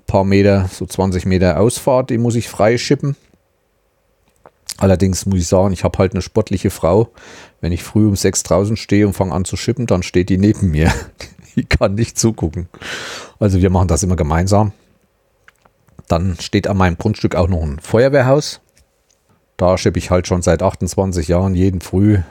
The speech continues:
wenn's geschneit hat, die Einfahrt frei,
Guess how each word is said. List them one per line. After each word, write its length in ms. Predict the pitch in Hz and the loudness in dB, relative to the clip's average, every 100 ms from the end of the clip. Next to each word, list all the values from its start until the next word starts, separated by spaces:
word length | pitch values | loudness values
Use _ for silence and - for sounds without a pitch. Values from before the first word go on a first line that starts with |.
| - | -4
wenn's 200 | 95 - | -6 -4
geschneit 460 | - 95 95 98 | -6 0 2 2
hat, 340 | 101 101 - - _ _ _ - - _ _ - | 0 -2 -6 -20 _ _ _ -20 -20 _ _ -6
die 160 | 87 | -4
Einfahrt 540 | - 107 101 110 107 - | 0 0 2 2 2 0
frei, 440 | - 104 110 107 | -2 2 4 2